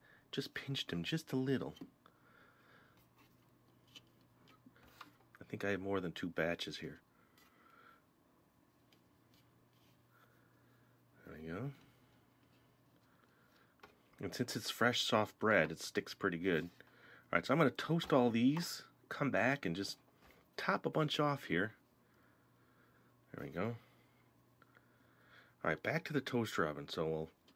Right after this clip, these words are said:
check in there. Okay, here you go. Here's my three, uh, next batches of French fries in the toaster oven. Just wanted to show you that, and, uh, when we'll come back, they'll be nice and toasty, and then I'll mix up a couple of the recipes we got, but I'll also do just the chocolate ones and give those a taste.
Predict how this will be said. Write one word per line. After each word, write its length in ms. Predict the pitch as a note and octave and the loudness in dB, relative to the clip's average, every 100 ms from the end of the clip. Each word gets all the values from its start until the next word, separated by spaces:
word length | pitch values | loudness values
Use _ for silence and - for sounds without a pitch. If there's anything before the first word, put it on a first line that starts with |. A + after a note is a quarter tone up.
| - - - _ _ - | -20 -20 -20 _ _ 0
check 340 | - E3+ - | 2 2 2
in 160 | D3+ B2 | 4 6
there. 260 | A#2+ F2+ - - - | 6 4 -6 -2 4
Okay, 280 | D#3+ F#3 D#3+ | 8 10 12
here 80 | |
you 120 | F3+ E3+ | 12 12
go. 180 | F3+ | 10
Here's 220 | E3+ F#3+ E3 | 8 6 8
my 160 | D#3+ | 6
three, 540 | C#3+ - G3 G3 G3 D#3+ | 6 2 4 6 6 8
uh, 200 | D3+ D3 | 8 8
next 380 | C#3+ G#3 - | 6 4 2
batches 480 | - F3 F#3+ F3+ - | 4 4 6 4 4
of 260 | D3 C3+ A2+ | 4 4 4
French 340 | - G3 G3 | -2 -2 -2
fries 500 | - B2 A2+ B2+ B2+ - | 4 8 8 6 4 4
in 180 | F3 | 6
the 60 | D3 | 6
toaster 520 | - F#3 F#3+ - B2+ | 6 8 8 6 6
oven. 300 | G#2+ G#2+ E3+ - - - - - | 8 8 4 -2 -20 -20 -8 2
Just 140 | F#3+ | 6
wanted 180 | F#3 F3 | 8 8
to 80 | D#3 | 6
show 240 | - G3 | 8 10
you 160 | F#3+ C#3 | 10 10
that, 340 | C3 F#3 A3+ | 8 8 8
and, 180 | G3+ F#3 | 6 8
uh, 180 | F#3+ F#3+ F#3 - - - | 8 6 4 -16 -20 2
when 120 | E3 | 8
we'll 80 | E3 | 8
come 220 | E3 F#3 | 8 8
back, 260 | F3 A3+ - | 10 8 8
they'll 80 | D3+ | 6
be 140 | D3 | 6
nice 280 | D#3+ G#3+ - | 4 2 0
and 120 | G3 | -2
toasty, 580 | - G#3+ G3+ - A2 B2 - - - | -2 -4 -4 -2 -2 -2 -12 -20 -2
and 140 | B2 C3 | 2 4
then 140 | C3+ | 8
I'll 260 | C3+ C3+ - - - | 8 8 4 -8 -2
mix 220 | B3+ - | 0 6
up 140 | B3 - | 4 6
a 40 | |
couple 300 | - A3+ G3+ | 6 6 6
of 40 | |
the 80 | E3+ | 6
recipes 480 | D3+ F3+ - E3 D#3+ | 8 8 8 6 6
we 120 | D3 | 8
got, 240 | D3+ D3 D3+ | 8 8 8
but 80 | |
I'll 80 | D3 | 8
also 280 | F3+ G#3 F3+ | 8 8 6
do 220 | E3+ E3+ | 8 8
just 240 | D3+ D#3+ D#3 | 8 4 4
the 80 | |
chocolate 400 | C#3+ C#3+ C#3+ - | 2 4 4 2
ones 180 | B2+ C3 | 0 0
and 120 | A2+ | 0
give 120 | A#2 A2+ | 0 4
those 220 | A2+ A2 | 4 4
a 60 | |
taste. 400 | G2 - E2 - | -2 -2 -4 -6